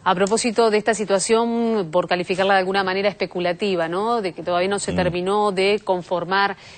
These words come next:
Speaker 1: la cantidad del año de la cosecha, ¿esto puede generar también algún otro tipo de investigación para lo que resta, eh, del año dentro de lo que está iniciando la fip?
Speaker 2: Seguramente. Eh, vos sabés, Silvia, que el tema de los acopiadores está planteado como uno de los eslabones, eh,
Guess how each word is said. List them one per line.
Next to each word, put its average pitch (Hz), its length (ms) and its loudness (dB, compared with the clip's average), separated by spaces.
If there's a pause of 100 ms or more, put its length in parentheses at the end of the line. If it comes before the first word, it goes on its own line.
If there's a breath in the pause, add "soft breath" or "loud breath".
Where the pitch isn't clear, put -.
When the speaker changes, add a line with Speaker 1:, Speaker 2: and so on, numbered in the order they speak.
(120)
Speaker 1:
la 185 160 2
cantidad 208 760 2
del 175 360 -2
año 196 240 0
de 185 100 0
la 175 120 0
cosecha, 170 640 -2 (260 loud breath)
¿esto 214 380 4
puede 233 340 4
generar 208 420 0
también 220 380 2
algún 202 380 -2
otro 214 260 2
tipo 208 240 -2
de 190 60 0
investigación 185 680 -2
para 196 160 2
lo 175 160 -2
que 175 140 -2
resta, 170 880 0 (340 loud breath)
eh, 165 240 -4
del 165 160 -2
año 226 240 4
dentro 233 360 4
de 202 80 2
lo 185 140 2
que 175 440 -2
está 202 360 0
iniciando 185 520 -2
la 170 120 -4
fip? 262 260 -8 (260)
Speaker 2:
Seguramente. 143 580 6
Eh, 120 380 8
vos 139 160 6
sabés, 156 160 4
Silvia, 170 320 4
que 131 220 2
el 117 120 -2
tema 151 240 2
de 135 80 6
los 123 140 0
acopiadores 127 720 4
está 123 200 2
planteado 123 500 4
como 110 280 2
uno 127 200 2
de 117 60 6
los 107 240 4
eslabones, 120 760 4
eh, 90 500 0